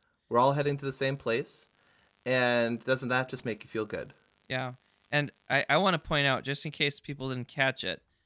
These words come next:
Speaker 2: this is where the amoebic blob expands once again.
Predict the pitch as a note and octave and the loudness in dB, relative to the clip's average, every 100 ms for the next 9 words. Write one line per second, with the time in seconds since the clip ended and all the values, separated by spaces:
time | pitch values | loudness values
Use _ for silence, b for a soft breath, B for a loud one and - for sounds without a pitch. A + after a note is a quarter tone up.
0 | _ _ C#3+ D3+ F3+ E3 D3 D3+ C#3+ F#2+ | _ _ -6 -4 -6 -4 -2 -2 -2 -4
1 | C3 D3 D#3 D3 C3 C3 C3 B2 A#2 C3 | -2 -2 -2 -4 -4 0 2 2 2 -2
2 | B2+ _ _ _ - C3 - - C3+ C3 | -10 _ _ _ -10 -8 -6 -2 0 0
3 | B2+ B2 A#2+ - A#2 A#2 A2+ F#2 | 0 -6 -8 -8 -8 -6 -6 -8